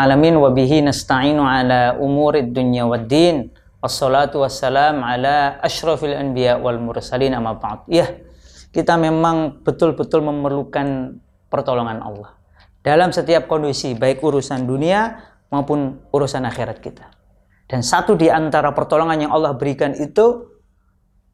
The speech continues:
adalah kepada hamba-hamba yang berjuang di jalannya, termasuk kepada seorang nabi yang Rasul ceritakan kepada kita. Nabi ini suatu hari hendak berangkat berjihad fisabilillah.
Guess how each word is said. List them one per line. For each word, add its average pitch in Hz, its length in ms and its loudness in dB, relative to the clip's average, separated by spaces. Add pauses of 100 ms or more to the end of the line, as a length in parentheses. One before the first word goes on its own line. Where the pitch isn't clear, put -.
(480)
adalah 139 400 0
kepada 127 560 -2
hamba-hamba 135 640 -2
yang 131 240 0
berjuang 143 480 0
di 131 80 -2
jalannya, 117 480 -4 (480)
termasuk 123 720 0 (160)
kepada 151 320 0
seorang 202 400 2
nabi 170 320 0 (400)
yang 165 160 4
Rasul 214 240 4
ceritakan 285 480 4
kepada 254 320 4
kita. 190 260 2 (380)
Nabi 220 480 0
ini 254 320 4
suatu 220 400 2
hari 190 320 4
hendak 180 320 0
berangkat 170 400 -4
berjihad 156 560 -4
fisabilillah. 123 720 -14